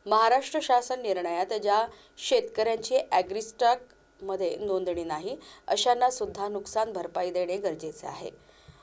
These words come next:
असे शासन निर्णयात नमूद आहे. मात्र त्यांना अद्यापही नुकसान भरपाई मिळालेली नाही. त्यांना त्वरित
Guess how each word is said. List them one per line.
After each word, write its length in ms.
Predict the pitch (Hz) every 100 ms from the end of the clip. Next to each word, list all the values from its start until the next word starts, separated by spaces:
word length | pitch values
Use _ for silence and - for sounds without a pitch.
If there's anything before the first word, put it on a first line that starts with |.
| _
असे 360 | 196 202 208 -
शासन 520 | - 226 208 233 254
निर्णयात 440 | 220 180 196 180 151
नमूद 380 | - 185 165 156
आहे. 280 | 151 - 156 - - _ _ _ _ _ _ _ - _ _ _ _ _ _ _
मात्र 360 | 262 269 277 339
त्यांना 320 | 330 302 320
अद्यापही 640 | 330 208 196 254 277 302
नुकसान 400 | 285 262 - 302
भरपाई 340 | 285 285 277 285
मिळालेली 480 | 247 175 165 170
नाही. 280 | 170 165 180 - - - _ -
त्यांना 360 | 208 220 165
त्वरित 400 | 202 - 220 233